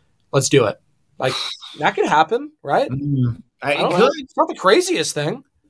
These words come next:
Speaker 2: No, no. I don't think you're that, I don't think you're that wrong. I mean, you, you
Speaker 1: Will
Speaker 2: never
Speaker 1: it
Speaker 2: know.
Speaker 1: happen?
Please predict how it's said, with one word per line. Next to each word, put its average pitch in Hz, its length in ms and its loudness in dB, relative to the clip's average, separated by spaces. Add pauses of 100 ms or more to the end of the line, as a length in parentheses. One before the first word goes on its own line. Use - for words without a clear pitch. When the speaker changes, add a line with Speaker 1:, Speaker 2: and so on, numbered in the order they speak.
Speaker 2:
No, 320 440 4 (320)
no. 214 520 0
I 143 120 0
don't 226 120 0
think 143 160 2
you're 127 120 0
that, 110 240 2
I 160 100 4
don't 269 100 2
think 139 120 -2
you're 104 80 -6
that 92 200 -4
wrong. 196 460 2 (240)
I - 120 -4
mean, 156 120 -4
you, 233 320 -6
you 311 100 -6
Speaker 1:
Will 453 120 6
Speaker 2:
never - 60 4
Speaker 1:
it 277 40 0
Speaker 2:
know. 233 60 0
Speaker 1:
happen? 277 500 -2